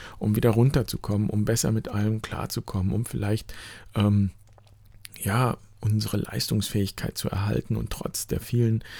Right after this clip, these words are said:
Dinge, die uns herausfordern, irgendwie, äh, ja, unseren Weg zu gehen. Ich frag mich, ob das nicht ein fragwürdiger Frieden wäre, den diese Spiritualität bringt. So wie ein Deckchen, das wir über alles rüberlegen.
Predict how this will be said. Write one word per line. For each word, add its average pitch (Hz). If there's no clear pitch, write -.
Dinge, 131
die 107
uns 110
herausfordern, 101
irgendwie, 110
äh, 104
ja, 101
unseren 107
Weg 131
zu 120
gehen. 90
Ich -
frag 123
mich, -
ob -
das 127
nicht 123
ein 107
fragwürdiger 104
Frieden 113
wäre, 87
den 92
diese 95
Spiritualität -
bringt. -
So 117
wie 127
ein 135
Deckchen, 98
das 98
wir -
über 101
alles 104
rüberlegen. 82